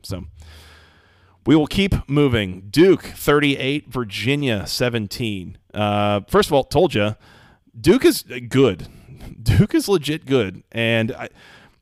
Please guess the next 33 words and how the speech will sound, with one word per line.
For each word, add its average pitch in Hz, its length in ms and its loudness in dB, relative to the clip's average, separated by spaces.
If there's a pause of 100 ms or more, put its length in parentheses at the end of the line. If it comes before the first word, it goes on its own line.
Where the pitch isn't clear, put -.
(180)
Virginia, 175 760 2
again, 127 400 0
a 120 140 -2
team 165 260 -2
that 135 240 -2
seemed 185 220 -2
like 160 220 0
they 123 220 -2
had 143 200 0
been 139 100 -2
able 135 200 0
to 110 120 -6
move 123 220 -2
the 117 80 -6
ball. 110 200 2
They 123 140 0
struggled 120 400 -4
to 98 60 -4
move 98 140 -4
the 95 40 -12
ball 95 180 -4
in 92 80 -6
this 98 160 -6
game. 82 300 -14 (200)
Um, 92 480 -12 (460)
did 151 240 0
not 143 240 -2
look 123 160 -6
great 113 320 -4
moving 110 260 -2
it 104 80 -4
at 101 80 -6
all. 104 440 -2